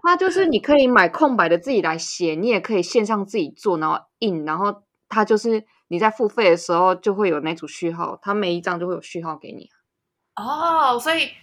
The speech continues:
Speaker 2: 你付费的时候就可以选说你那个是要拿来做成贺年卡的这样子。
Speaker 1: 对。
Speaker 2: 哦，原来是这样。然后去哪里印啊？
Speaker 1: 嗯？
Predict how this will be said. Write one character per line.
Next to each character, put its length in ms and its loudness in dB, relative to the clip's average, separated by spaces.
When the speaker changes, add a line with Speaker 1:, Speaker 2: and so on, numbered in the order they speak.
Speaker 2:
你 160 -4
付 180 -4
费 140 4
的 60 2
时 60 -6
候 80 2
就 60 -2
可 160 0
以 80 -2
选 260 -6
说 140 -8
你 140 -10
那 180 0
个 80 2
是 100 -8
要 200 0
拿 160 -2
来 40 -8
做 160 -10
成 160 -16
贺 220 -14
年 220 -20
卡 240 -10
的 100 -20
这 80 -18
样 100 -14
子。 100 -20
Speaker 1:
对。 380 -4
Speaker 2:
哦， 1080 -2
原 80 -10
来 120 -8
是 120 -20
这 80 -12
样。 280 -4
然 140 -2
后 60 -2
去 100 -2
哪 160 2
里 140 -6
印 80 -10
啊？ 180 -12
Speaker 1:
嗯？ 180 -2